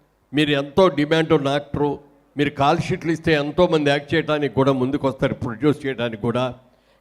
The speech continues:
కానీ మీరు అన్నిటినీ కూడా వదులుకొని ఇన్నాళ్ళు ఈ ప్రజలందరూ కూడా నన్ను అభిమానించారు,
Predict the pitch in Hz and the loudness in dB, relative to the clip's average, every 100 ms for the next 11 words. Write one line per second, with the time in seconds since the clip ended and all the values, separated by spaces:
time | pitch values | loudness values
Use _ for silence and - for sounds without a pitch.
0 | - 143 175 175 160 147 170 190 190 185 | 0 2 4 4 4 2 0 -2 2 4
1 | 165 165 143 143 156 160 147 156 143 104 | 6 4 2 0 0 2 0 0 -2 -6
2 | - _ _ - 131 151 165 185 185 185 | -14 _ _ -8 0 4 6 6 6 6
3 | 160 160 143 151 165 165 156 151 151 151 | 2 2 2 2 2 2 2 2 2 2
4 | 139 131 127 117 107 117 143 147 147 139 | 0 0 0 -2 -2 2 2 2 0 -2
5 | 127 131 120 117 98 | -4 -4 -2 -2 -4